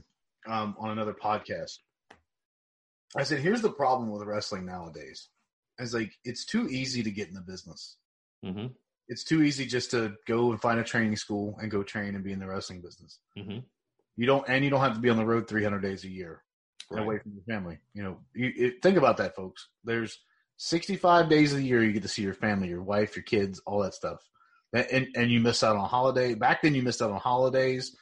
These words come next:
Speaker 2: Mm-hmm.
Speaker 1: Thanksgivings, Christmas. They were wrestling on Christmas Day. They were wrestling on
Speaker 2: Yep.
Speaker 1: Thanksgiving. They missed out on a lot of stuff.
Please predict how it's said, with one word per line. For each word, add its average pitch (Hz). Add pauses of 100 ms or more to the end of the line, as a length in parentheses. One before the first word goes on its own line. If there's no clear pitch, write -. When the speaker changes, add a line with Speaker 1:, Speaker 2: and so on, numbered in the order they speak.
(120)
Speaker 2:
Mm-hmm. 107
Speaker 1:
Thanksgivings, 131
Christmas. 131
They 139
were 143
wrestling 123
on 98
Christmas 95
Day. 143
They 117
were 104
wrestling 98
on 95
Speaker 2:
Yep. -
Speaker 1:
Thanksgiving. 139 (440)
They 147
missed 185
out 131
on 117
a 113
lot 110
of 104
stuff. -